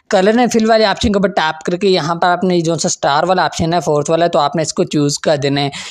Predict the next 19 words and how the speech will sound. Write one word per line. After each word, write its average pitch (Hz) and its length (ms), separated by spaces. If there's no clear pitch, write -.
यहाँ 196 160
पर 220 100
गाइस 208 260
मेरे 196 240
इमेज 180 360
लगी 165 240
हुई 214 140
है, 196 100
so 190 200
गाइस 175 180
यहाँ 160 200
पर 160 120
आ 165 180
गई, 196 180
तो 196 100
आपकी 165 340
नहीं 190 240
लगी 185 240
होगी। 190 320